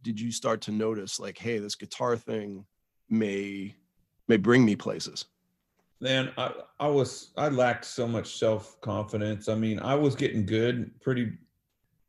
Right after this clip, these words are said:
Speaker 2: you know, good enough to where, you know, people could recognize the songs I'm playing. And I was,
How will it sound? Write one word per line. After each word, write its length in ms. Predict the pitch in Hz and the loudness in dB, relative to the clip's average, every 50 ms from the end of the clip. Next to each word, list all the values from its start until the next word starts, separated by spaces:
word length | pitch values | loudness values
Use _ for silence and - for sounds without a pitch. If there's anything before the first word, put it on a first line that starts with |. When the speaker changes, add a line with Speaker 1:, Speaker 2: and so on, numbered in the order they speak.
| _ _ _ _ _ _ _ _ _ _ - - | _ _ _ _ _ _ _ _ _ _ -8 -4
Speaker 2:
you 120 | 127 123 | -2 -2
know, 220 | 113 107 98 76 - - - - 110 | 0 0 -2 -2 -4 -6 -6 -4 2
good 200 | 120 135 135 123 | 6 6 8 8
enough 460 | 113 104 101 104 117 131 135 - - | 6 4 2 2 0 0 -2 -4 -4
to 100 | - 127 | -2 0
where, 580 | 113 110 110 110 110 107 107 104 104 101 104 - - - _ _ _ _ _ _ _ _ _ _ _ _ _ _ _ _ _ _ _ _ _ - | 2 2 4 4 6 6 6 4 4 2 0 -4 -12 -20 _ _ _ _ _ _ _ _ _ _ _ _ _ _ _ _ _ _ _ _ _ -8
you 80 | 117 107 | -6 -4
know, 80 | 104 | -2
people 240 | 98 135 135 123 113 | 0 2 2 2 4
could 160 | 101 110 101 | 2 2 2
recognize 380 | 104 110 110 120 110 110 107 101 | 2 2 0 0 0 0 0 0
the 80 | 98 | -2
songs 420 | 92 - - 101 101 110 123 120 123 | -6 -4 -4 -2 -2 -2 -2 -2 -2
I'm 140 | 123 117 113 | -2 -4 -2
playing. 400 | - 123 120 123 127 123 120 110 | -2 -2 0 0 0 0 0 0
And 180 | 101 95 92 - | 0 -2 -2 0
I 120 | - 117 123 | 4 4 6
was, 360 | 120 120 117 110 104 - - | 6 6 4 2 2 -2 -8